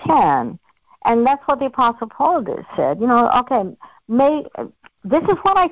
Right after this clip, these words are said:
think God says about this, but I'm not really sure. Well, so you just move into your,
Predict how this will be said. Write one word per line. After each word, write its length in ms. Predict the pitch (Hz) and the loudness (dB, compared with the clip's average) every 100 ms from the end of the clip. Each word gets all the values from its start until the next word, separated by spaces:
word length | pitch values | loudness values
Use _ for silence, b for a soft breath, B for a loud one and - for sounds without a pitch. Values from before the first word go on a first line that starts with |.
| - | 0
think 240 | 349 165 - _ 160 | 0 0 -6 _ 0
God 360 | 147 131 120 - _ _ - | 2 2 0 -8 _ _ -2
says 220 | 120 98 - | 0 0 -4
about 300 | - 143 127 - | -2 0 0 -2
this, 180 | - - - - 214 | -6 -6 -20 -20 -10
but 160 | 185 247 | -2 0
I'm 140 | 262 | 2
not 280 | 269 277 - 214 | 2 2 0 -6
really 240 | 214 208 - | -4 -6 -6
sure. 240 | 127 107 | -10 -8
Well, 360 | - 175 190 - _ | -2 0 0 -2 _
so 60 | 175 | -4
you 200 | 175 180 | -2 -2
just 260 | 214 214 214 | 0 -2 0
move 380 | 208 240 247 - | 2 4 2 0
into 400 | 208 208 - 202 | 0 0 0 2
your, 300 | 185 170 165 | 4 4 2